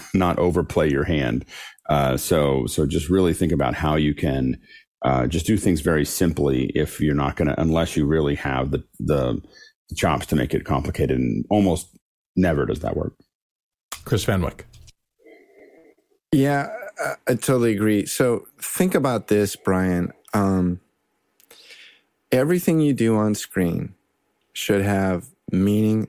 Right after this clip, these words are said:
Speaker 3: and purpose. And if you, and if you live and die by that, uh, well, uh, you'll, you'll probably do a pretty good job. So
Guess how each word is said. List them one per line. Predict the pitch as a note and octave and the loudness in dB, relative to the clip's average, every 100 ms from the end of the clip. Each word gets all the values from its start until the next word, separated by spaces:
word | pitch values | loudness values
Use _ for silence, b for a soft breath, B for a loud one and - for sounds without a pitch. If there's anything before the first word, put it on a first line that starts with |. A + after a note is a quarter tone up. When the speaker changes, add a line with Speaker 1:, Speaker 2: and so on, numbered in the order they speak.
| - | -4
Speaker 3:
and | G2+ | -6
purpose. | - C#2 C#2 C2+ - - - - _ _ _ _ _ b b | -4 -4 -4 -8 -10 -10 -12 -18 _ _ _ _ _ b b
And | G#2 G#2+ | 0 0
if | - | 2
you, | G#2+ G#2 - _ | 2 2 -2 _
and | A2+ | -2
if | G#2+ | 2
you | A2+ | 2
live | G2+ G#2+ C3 C#3 | 2 2 2 2
and | D3 C3+ | 2 2
die | G2+ G2+ G2+ | 0 0 0
by | F#2+ G2 F2+ | 0 0 0
that, | F2+ - D#2 D2+ D2+ - _ _ _ _ _ _ _ _ _ _ _ _ _ - | -2 -4 -6 -4 -6 -10 _ _ _ _ _ _ _ _ _ _ _ _ _ -10
uh, | - - | -8 -6
well, | G2+ A2 G#2 D2+ E2+ - _ _ - | -2 2 2 0 -4 -8 _ _ -4
uh, | F#2+ F#2+ - | 0 0 -2
you'll, | A2 A2 G#2+ - - - | -2 0 0 -4 -16 -4
you'll | G#2 G#2+ | 0 0
probably | G2 A#2 G2+ G2+ G2+ | 0 -2 0 0 0
do | G2 F#2+ | 2 0
a | |
pretty | - G2 F#2 | 0 -2 0
good | G2 | 0
job. | E2+ G2 F2+ - | 0 0 0 -2
So | - A2 G#2 | 0 2 0